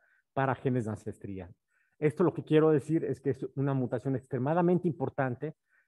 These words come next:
que va a estar mutado alrededor de uno de cada tres pacientes con cáncer de pulmón, y esto solamente con una, una mutación. Y actualmente, pues, hay comparaciones de este tipo de medicamentos contra qui-, en primera línea contra quimioterapia.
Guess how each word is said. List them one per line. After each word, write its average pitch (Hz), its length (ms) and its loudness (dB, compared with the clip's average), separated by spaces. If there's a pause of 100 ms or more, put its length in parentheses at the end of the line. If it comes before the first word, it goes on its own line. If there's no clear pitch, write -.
(100)
que 127 100 0
va 143 100 2
a - 20 2
estar 160 200 0
mutado 147 460 0
alrededor 117 520 -2
de 123 140 -2
uno 139 300 -2
de 107 80 -2
cada 127 300 -4
tres 131 200 -2
pacientes 123 540 -6
con 101 160 -12
cáncer 120 320 -6
de 107 60 -6
pulmón, 120 460 -4 (680)
y 165 380 -2
esto 135 260 -2
solamente 131 420 -4
con 110 200 -6
una, 113 260 -4 (100)
una 120 220 -2
mutación. 95 500 -8 (1080)
Y 170 80 0
actualmente, 208 540 8
pues, - 340 0
hay 170 200 4
comparaciones 151 680 0
de 156 80 4
este 147 160 -2
tipo 151 200 0
de 139 40 6
medicamentos 135 720 0
contra 135 380 -4
qui-, 131 160 -4
en 127 100 -2
primera 135 320 0
línea 139 460 2
contra 120 300 -2
quimioterapia. 127 600 -2